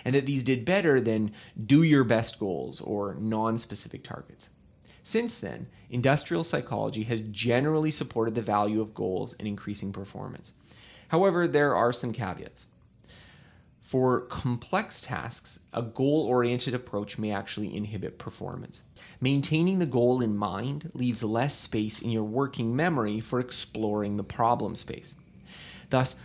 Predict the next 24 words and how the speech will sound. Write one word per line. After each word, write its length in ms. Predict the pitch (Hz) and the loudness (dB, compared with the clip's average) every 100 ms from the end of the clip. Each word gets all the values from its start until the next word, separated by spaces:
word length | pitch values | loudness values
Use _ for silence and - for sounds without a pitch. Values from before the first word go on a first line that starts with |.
| - | -4
for 140 | 139 | 0
novel 640 | 127 117 113 139 156 165 127 | 4 4 4 4 2 2 0
or 160 | 104 | -2
frustrating 640 | - 113 - - 123 120 110 | 0 0 0 0 -2 -2 -4
tasks, 500 | 110 120 147 - - | -4 -4 -6 -10 -8
a 60 | - | -10
playful 500 | - 175 214 - 110 | -2 0 0 -2 -2
attitude 480 | 73 69 - 98 - | -2 -6 -8 -8 -6
where 100 | 101 | -4
you 140 | 107 | -2
just 220 | 110 110 | -4 -4
try 260 | - 101 110 | -4 -2 -2
things 300 | 123 123 117 | 0 0 2
out 260 | 131 104 - - - | 2 0 -6 -20 -6
may 160 | 113 107 | -4 -2
be 140 | 113 | 0
more 200 | 104 95 | -2 -2
appropriate. 560 | 92 92 92 - - - - _ _ - _ _ - 117 | -4 -6 -6 -8 -12 -16 -20 _ _ -20 _ _ -14 0
Goals 440 | 139 156 170 147 | 4 6 6 4
only 320 | 127 139 139 | 2 2 2
work 360 | 110 107 107 - | 2 0 0 -4
if 160 | 113 - | -8 -4
they're 160 | 101 | -2
accepted. 680 | 98 - - 117 - - - | -2 0 2 2 0 -8 -12